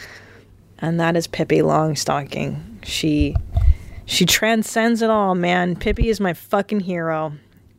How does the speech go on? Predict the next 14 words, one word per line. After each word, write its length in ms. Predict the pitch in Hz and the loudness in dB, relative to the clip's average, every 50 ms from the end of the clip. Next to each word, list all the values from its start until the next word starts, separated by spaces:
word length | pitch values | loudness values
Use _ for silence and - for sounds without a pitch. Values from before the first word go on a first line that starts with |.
| _ _ _ _ _ - _ | _ _ _ _ _ -20 _
I 80 | - 175 165 165 - | -8 -8 -8 -4 -2
absolutely 760 | - 190 190 180 - - - 165 - 160 160 156 151 147 - - - - - | 0 0 2 2 0 -2 -2 0 2 2 2 2 2 0 -4 -10 -18 -8 -4
love 380 | 156 156 160 165 156 147 - - | 2 4 4 4 4 2 -2 -2
Pippi. 380 | - 143 - 131 131 - - - - - - - - - - - - - - | -6 -6 -4 -4 -8 -8 -10 -14 -20 -20 -20 -20 -20 -20 -20 -20 -20 -10 -4
Oh, 220 | 233 262 269 254 233 | -2 -2 0 0 0
and 100 | 226 220 | 0 0
another 300 | 220 240 294 294 262 226 | 0 0 0 0 0 -2
thing 180 | - 214 190 185 | -2 -2 -2 -2
about 240 | 185 185 180 - | -2 -2 -4 -2
Pippi 300 | - - 185 - - 185 | -2 -2 -2 0 -2 -2
that's 220 | 180 175 170 - - | -2 -2 -4 -6 -8
fantastic 640 | - 180 165 - - 185 190 185 - - 175 - - | -8 -8 -8 -4 -4 -4 -4 -4 -6 -8 -8 -6 -8
is 120 | 165 - | -8 -4
that 300 | - 180 170 165 - | -2 0 0 0 -2